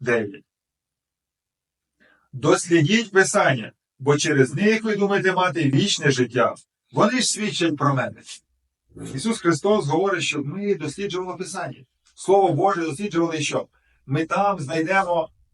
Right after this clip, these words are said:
відповідь на те, хто ж такий Христос, і зможемо йти за Ним. Наступний вірш.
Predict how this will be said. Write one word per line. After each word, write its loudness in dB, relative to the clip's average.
відповідь 0
на -2
те, 0
хто -6
ж -8
такий -4
Христос, -2
і 0
зможемо -2
йти -2
за 0
Ним. -4
Наступний 0
вірш. -2